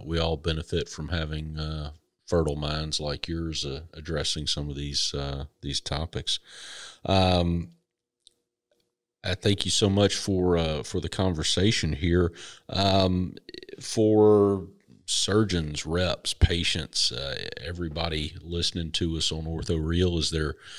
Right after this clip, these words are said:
anything you wanna leave them with, or anything about, about your career or about what we should all be working on, or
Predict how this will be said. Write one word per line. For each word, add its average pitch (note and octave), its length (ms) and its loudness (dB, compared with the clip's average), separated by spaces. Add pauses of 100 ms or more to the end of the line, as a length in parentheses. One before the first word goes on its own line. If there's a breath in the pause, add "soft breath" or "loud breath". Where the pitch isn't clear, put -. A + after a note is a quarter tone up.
(540 loud breath)
anything A#2 320 4
you A#2 120 6
wanna A2+ 160 6
leave G2 240 4
them A#2+ 140 4
with, B2+ 320 4
or E2+ 140 4
anything F#2 400 0
about, F2+ 480 2
about F2 320 -4
your F2+ 220 2
career G2 520 4
or E2+ 140 2
about D#2+ 400 -2 (400)
what E2+ 160 -6
we E2 120 -4
should F2 180 -6
all E2+ 160 -4
be E2 100 -2
working E2+ 420 -4
on, G2 280 -2
or C#2 240 -6